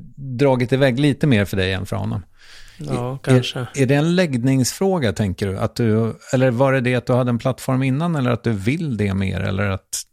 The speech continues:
Speaker 1: det, det känns på något sätt som att det är du som är... Jag vet inte.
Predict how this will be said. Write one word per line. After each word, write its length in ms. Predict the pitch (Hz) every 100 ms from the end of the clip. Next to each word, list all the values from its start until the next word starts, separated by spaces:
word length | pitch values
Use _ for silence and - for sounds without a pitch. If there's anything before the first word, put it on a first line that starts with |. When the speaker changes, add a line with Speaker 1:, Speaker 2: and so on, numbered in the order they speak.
| _
Speaker 1:
det, 480 | 120 113 113 117 110 110 131 -
det 180 | 110 107
känns 440 | - 117 104 -
på 100 | 117
något 180 | 120 -
sätt 220 | 107 95
som 140 | 104
att 100 | 98
det 80 | -
är 40 | 98
du 320 | 95 107 98
som 260 | - 104
är... 220 | 101 98 -
Jag 180 | - 117
vet 120 | 120
inte. 200 | 104 92